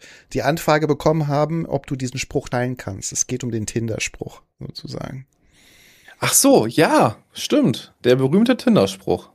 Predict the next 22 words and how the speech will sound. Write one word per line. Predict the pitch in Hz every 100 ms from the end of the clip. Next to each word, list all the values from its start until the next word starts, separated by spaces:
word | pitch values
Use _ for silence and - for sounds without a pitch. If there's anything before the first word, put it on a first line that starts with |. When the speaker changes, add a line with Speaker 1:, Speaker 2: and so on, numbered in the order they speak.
| _
Speaker 1:
Genau. | 131 127
Speaker 2:
Den | 113
kriegt | - 160 -
ihr | 170 175 -
im | 143 147
Pro-Abo | - 165 165 92 92 92
bei | 92 90
uns. | - 95 95 - - -
Müsst | 127 -
ihr | 127
Pro, | 123 - 135 156 202 196 - -
Pro-Abo | 139 147 139 156 156
buchen, | 151 185 185
dann | 147 135
gibt's | 143 -
auch | 135
Tinder-Support | - 139 101 95 92 90 87 -
von | 92
mir | 92 90
live. | 95 90 - - -
Auch | -
nachts. | 151 147 - -